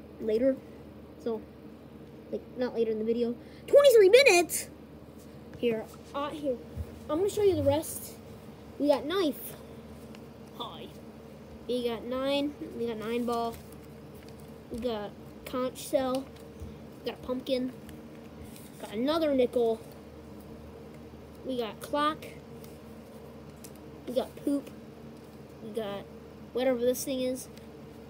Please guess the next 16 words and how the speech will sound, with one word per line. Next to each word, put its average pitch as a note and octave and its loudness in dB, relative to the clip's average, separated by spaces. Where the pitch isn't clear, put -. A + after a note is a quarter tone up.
We A#3+ 0
got G#3+ -2
cupcake. C#4 6
We A#3+ 4
got G#3 -2
light C4 4
switch. - 4
We A#3+ 2
got A3 -6
pen. C4 -2
We C4 2
got A3+ 2
whatever C4+ 8
this D4+ 10
thing A3 0
is. G#3 -6